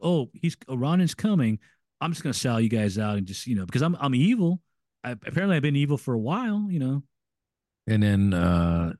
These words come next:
Speaker 2: uh, Nebula puts on that fin for the, uh, for the, the
Speaker 1: She
Speaker 2: arrow
Speaker 1: becomes,
Speaker 2: to work.
Speaker 1: uh, she becomes, uh, Yondu? Is that his
Speaker 2: Yeah,
Speaker 1: name?
Speaker 2: Yondu. And then the shield is opening, and then they close it on the ship, and then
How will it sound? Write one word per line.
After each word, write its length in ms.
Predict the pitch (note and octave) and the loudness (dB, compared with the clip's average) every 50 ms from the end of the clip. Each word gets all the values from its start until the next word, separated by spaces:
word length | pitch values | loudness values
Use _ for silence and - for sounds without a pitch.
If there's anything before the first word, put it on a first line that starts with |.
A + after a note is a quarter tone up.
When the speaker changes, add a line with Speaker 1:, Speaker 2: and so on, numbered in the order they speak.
| _ _ - | _ _ -10
Speaker 2:
uh, 280 | - F2+ F2+ E2+ E2 E2 | -6 -2 -2 0 0 2
Nebula 380 | E2+ F2+ F#2+ F#2+ G2+ G2 F#2 E2+ | 2 2 2 2 2 2 2 0
puts 240 | - G#2 F#2 - | 0 -2 -2 0
on 120 | - F2+ F2+ | 0 0 0
that 160 | F2 E2+ - | 0 -2 -4
fin 480 | - - A2+ G2+ F#2 F2+ F2 F2+ F2+ - - G2+ - | -4 -4 -2 -2 -2 -2 -4 -6 -8 -10 -16 -14 -6
for 80 | - F#2 | -6 -4
the, 420 | D#2 E2 F2 E2 D#2 D#2+ D#2+ D#2+ D#2 | -2 -2 -2 0 0 -2 -2 -2 -4
uh, 200 | D2 D2+ D2+ D2 D#2 - | -4 -6 -6 -8 -10 -12
for 160 | - - F#2+ | -8 -8 -8
the, 380 | E2+ D#2 E2 E2 D#2 D#2 D#2 D2+ - _ - | -6 -4 -4 -4 -2 -4 -4 -8 -10 _ -4
the 80 | - - | -2 0
Speaker 1:
She 140 | C#3 - | 2 2
Speaker 2:
arrow 240 | F#2+ F#2+ F2+ F2 E2 | 2 2 2 0 0
Speaker 1:
becomes, 180 | - A#2+ - - | 0 0 0 0
Speaker 2:
to 60 | - | 0
work. 240 | A2 G#2+ G#2 G#2 G2+ | -2 -2 -2 -4 -6
Speaker 1:
uh, 20 | F#2 | -8
she 120 | - - A#2 | -10 -10 -6
becomes, 420 | B2 B2 - D3+ C3+ A#2+ G#2+ G2+ | -6 -2 0 2 2 2 2 2
uh, 300 | A2 G2+ G2 F#2 F#2 F2+ F2+ | 0 0 0 0 -2 -4 -4
Yondu? 520 | F2+ F#2+ G2 A#2+ F3 G#3+ B3 D4+ D#4 D#4 | -4 -4 -2 0 0 0 0 -2 -6 -8
Is 80 | C#4 E3+ | -8 -8
that 100 | F3 G#3 | -8 -8
his 20 | A3+ | -4
Speaker 2:
Yeah, 240 | A#3 A#3 - - E2+ | -2 -2 0 0 -2
Speaker 1:
name? 100 | F2 F2 | -2 -2
Speaker 2:
Yondu. 460 | F#2 F#2 F#2 F2+ F2 D#2+ D#2 D2+ C#2+ - - _ _ _ _ _ _ _ _ _ _ _ _ _ _ _ _ _ _ _ _ _ _ _ _ _ - | -2 -2 -2 -2 -4 -6 -8 -10 -12 -16 -20 _ _ _ _ _ _ _ _ _ _ _ _ _ _ _ _ _ _ _ _ _ _ _ _ _ -4
And 200 | A2+ A2+ A#2 A#2 | -2 0 2 2
then 240 | A#2 A#2 A2+ A#2 A2+ | 2 2 4 4 4
the 120 | A2+ A2 | 4 2
shield 580 | G2+ - - D3+ D3 C3+ C3+ C3+ C3+ C3+ C3 B2+ | 2 2 2 2 4 4 4 4 4 4 4 2
is 140 | B2+ A2 B2+ | 2 4 4
opening, 800 | D3 D#3 D#3 - D#3+ D#3 D3 D3+ D3+ D3+ D3 D3 C#3+ C#3+ C#3+ B2+ | 4 4 4 2 2 2 4 4 4 4 4 4 4 4 4 4
and 180 | A#2 G#2+ G#2 | 2 2 2
then 240 | G#2 G#2 G#2 G#2+ G#2 | 4 4 4 4 4
they 100 | G#2 G#2 | 2 0
close 380 | G2+ - - C#3+ B2+ B2 A2+ A2+ | 0 0 0 2 2 2 2 2
it 120 | B2+ A2+ | 2 4
on 340 | A2+ A2 A2 A2 G#2+ A2 G#2 | 4 4 4 2 2 0 0
the 200 | G2 G#2 G2+ G2 | 0 0 0 0
ship, 480 | G2+ - - D3+ C#3 B2+ B2+ A#2+ - - | -2 -2 -2 0 2 2 0 -2 -2 -4
and 140 | G2 F#2+ | -6 -4
then 80 | F#2+ | -4